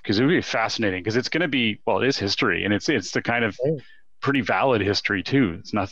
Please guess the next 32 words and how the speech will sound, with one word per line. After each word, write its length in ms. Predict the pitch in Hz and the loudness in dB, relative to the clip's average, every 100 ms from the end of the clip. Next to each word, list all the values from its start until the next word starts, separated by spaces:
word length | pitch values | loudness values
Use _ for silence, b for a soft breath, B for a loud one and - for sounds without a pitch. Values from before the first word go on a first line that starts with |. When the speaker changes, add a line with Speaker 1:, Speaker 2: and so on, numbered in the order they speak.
| 107 | 0
Speaker 1:
there's, 360 | 107 - - - | 0 0 -6 -12
this 280 | 101 110 - | -4 -2 2
is 200 | 123 110 | 2 2
the 100 | 107 | 2
new 200 | 101 113 | 2 2
book 400 | 85 117 143 - - | 0 0 0 -2 -2
<laughs> 120 | 226 - | -2 0
in 120 | - | 0
many 260 | 180 165 160 | 0 2 2
ways, 320 | 143 139 127 B B B | 4 2 0 B B B
as 140 | 127 120 | 0 2
much 180 | 127 | 4
Speaker 2:
Yeah. 60 | 196 | 4
Speaker 1:
as 100 | 107 | 2
it 100 | 113 | 0
may 120 | 117 | -2
be 140 | 110 107 - | -2 -2 0
illegitimate, 560 | 101 98 113 98 104 - - B B B - | 0 2 2 2 -2 -4 -18 B B B -6
um, 360 | 98 98 98 90 - - - - | 0 2 2 -2 -12 -20 -20 -6
and 140 | 98 - | -4 0
fake 240 | 107 - | -2 0
news. 280 | 113 82 - - - | -2 -2 -6 -10 -8
<laughs> 100 | B 605 B B B - - - - - - - | B -8 B B B -6 -6 -6 -20 -20 -16 0
Speaker 2:
Well, 300 | 175 160 196 | 2 2 2
yeah, 120 | 190 - 156 | 2 2 2
yeah, 200 | 135 127 - - 190 | 2 2 -4 -6 0
yeah. 220 | 131 117 - - B B - | 2 0 -6 -20 B B 2
I, 300 | 170 190 165 | 4 6 6
I 40 | |
just 300 | 185 - - | 4 2 -2
see 320 | - - 175 | -2 2 4
some, 340 | 160 - 151 | 4 4 4